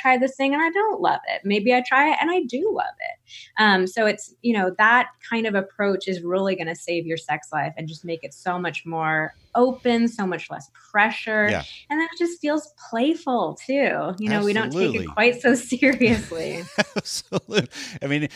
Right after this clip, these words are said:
Speaker 2: sex is a
Speaker 1: <laughs>
Speaker 2: serious subject, but man, we don't have to approach it so much like that.
Speaker 1: We really don't. And, you know, a lot of times, like, think about what's your favorite time, your favorite memories having sex with your partner. For most people, it's not this, like,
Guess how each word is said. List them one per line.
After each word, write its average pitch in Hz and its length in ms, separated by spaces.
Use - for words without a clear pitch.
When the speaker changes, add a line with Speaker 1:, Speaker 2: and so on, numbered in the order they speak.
Speaker 2:
sex 233 320
is 233 120
a 202 120
Speaker 1:
<laughs> 220 180
Speaker 2:
serious 202 480
subject, 175 640
but 107 160
man, 175 360
we 139 120
don't 127 240
have 113 220
to 101 140
approach 104 380
it 82 80
so 85 220
much 76 480
like 76 240
that. 62 160
Speaker 1:
We 247 100
really 254 440
don't. 196 680
And, 254 360
you 262 80
know, 254 280
a 226 100
lot 240 180
of 269 80
times, 262 200
like, 247 180
think 330 160
about 233 360
what's 226 280
your 240 160
favorite 214 440
time, 180 520
your 190 160
favorite 220 360
memories 190 400
having 175 240
sex 175 280
with 175 120
your 170 120
partner. 156 540
For 254 60
most 320 300
people, 302 300
it's 185 160
not 226 260
this, 208 180
like, 170 220